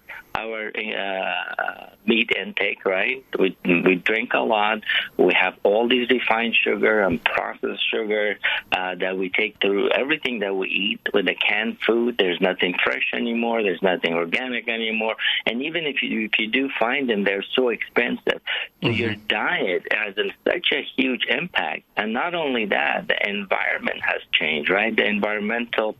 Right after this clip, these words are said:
Speaker 1: the environment pollution has significant effect in your overall health. Uh, and so that all leads to you to have a chronic low metabolic acidosis or an acidic environment, uh, uh,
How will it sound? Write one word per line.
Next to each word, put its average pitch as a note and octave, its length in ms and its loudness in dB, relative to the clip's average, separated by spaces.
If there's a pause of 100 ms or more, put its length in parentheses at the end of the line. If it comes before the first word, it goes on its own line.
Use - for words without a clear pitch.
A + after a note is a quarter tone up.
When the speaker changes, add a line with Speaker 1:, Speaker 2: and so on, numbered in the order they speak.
(140)
Speaker 1:
the A2+ 100 2
environment A2+ 640 2
pollution B2+ 720 4 (480)
has G#2 260 0
significant G#2 640 -2
effect F#2+ 360 -2
in F#2 280 0
your G2 300 4
overall F#2 520 4 (220)
health. C3 260 2 (380)
Uh, - 60 2
and F#2+ 600 -2
so G#2 140 4
that B2 240 0
all D#3 340 2
leads C3+ 300 2
to B2 80 4
you A2+ 540 4
to - 220 2
have G#2 280 2
a F#2+ 80 0 (120)
chronic A2 760 2
low G2+ 220 2
metabolic G2 580 2
acidosis G2 560 0
or F2+ 220 2
an E2+ 180 2
acidic G#2+ 380 0
environment, F2+ 580 0 (340)
uh, F2+ 40 0
uh, F2 520 -2